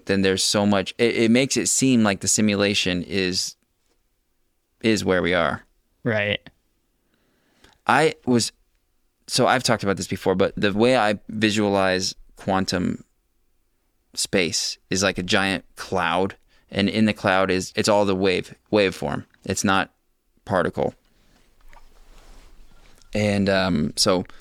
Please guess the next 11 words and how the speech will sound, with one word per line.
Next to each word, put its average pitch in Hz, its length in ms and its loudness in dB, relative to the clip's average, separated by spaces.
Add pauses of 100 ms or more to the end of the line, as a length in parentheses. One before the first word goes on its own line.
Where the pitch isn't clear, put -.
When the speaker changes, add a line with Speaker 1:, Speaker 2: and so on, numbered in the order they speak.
(400)
Speaker 1:
picture 123 200 0
that 101 160 2
big 92 240 -2 (180)
wave 95 460 0 (220)
cloud. - 460 -2
It's - 100 -4
just 135 160 0
a 107 60 0
cloud 104 420 2
of 95 280 0 (220)
possible, 101 640 -2